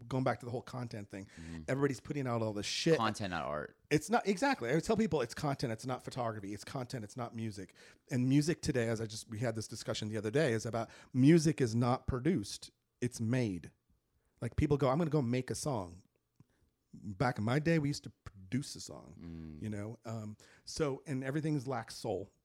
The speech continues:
Speaker 1: Everything is lacks
Speaker 2: Do you
Speaker 1: soul.
Speaker 2: think that's a lack of time and effort being put in, or do you think it's that the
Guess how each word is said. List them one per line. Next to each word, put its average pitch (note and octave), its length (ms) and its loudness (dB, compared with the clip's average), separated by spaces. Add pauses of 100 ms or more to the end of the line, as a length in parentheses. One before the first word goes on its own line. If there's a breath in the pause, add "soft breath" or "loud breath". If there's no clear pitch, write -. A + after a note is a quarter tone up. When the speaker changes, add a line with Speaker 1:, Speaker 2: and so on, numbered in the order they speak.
Speaker 1:
Everything B2 280 -6
is - 260 -8 (560)
lacks G#2+ 320 -8
Speaker 2:
Do C#3 60 -6
you C3 40 -6
Speaker 1:
soul. D#3 100 -2
Speaker 2:
think E3+ 100 -2
that's E3+ 180 -2
a C#3+ 80 -2
lack A#2 360 -2
of G2+ 160 -10
time A2 440 -4
and G2+ 140 -4
effort C3 320 -6
being D3 220 -10
put D#3 160 -6
in, E3+ 220 -4
or A2+ 180 2
do A2+ 100 -4
you A#2 60 -2
think A#2+ 200 -8
it's A2 140 -6
that A2 200 -8
the G2+ 100 -4